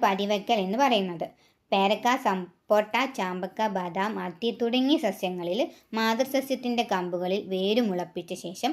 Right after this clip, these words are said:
ആ ഭാഗം മുറിച്ച് നട്ട് പുതിയ തൈകൾ ഉണ്ടാക്കുന്നതാണ് ലെയറിംഗ് അഥവാ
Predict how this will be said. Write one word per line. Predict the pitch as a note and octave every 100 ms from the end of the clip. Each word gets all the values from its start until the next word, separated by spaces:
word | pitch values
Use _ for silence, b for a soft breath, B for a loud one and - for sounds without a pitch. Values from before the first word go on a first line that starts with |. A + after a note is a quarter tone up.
| B B B
ആ | A#3 C#4+
ഭാഗം | A3 F3+ F3+ C4 C4+ - -
മുറിച്ച് | A3 G#3+ G#3+ C#4+
നട്ട് | A#3 F3+ E3 B3
പുതിയ | A3 F#3+ F#3 C4
തൈകൾ | C#4+ F#3 F3+ G3
ഉണ്ടാക്കുന്നതാണ് | F#3+ F3 F3+ F#3+ F#3+ F3 F3 G3+ F#4 B B -
ലെയറിംഗ് | G3 G3 G3 C4 A#3+
അഥവാ | F#3 F3+